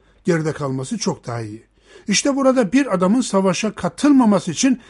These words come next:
geçerli dört gerekçe vardır. Bir adam korkuyorsa, yufka yürekli ise askere gitmeye zorlanamazdı bu yasanın tekrarına göre.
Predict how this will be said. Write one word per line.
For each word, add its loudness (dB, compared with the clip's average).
geçerli 0
dört 0
gerekçe -2
vardır. -16
Bir 0
adam -4
korkuyorsa, -2
yufka -6
yürekli -6
ise -4
askere -6
gitmeye -2
zorlanamazdı -4
bu -8
yasanın -6
tekrarına -12
göre. -16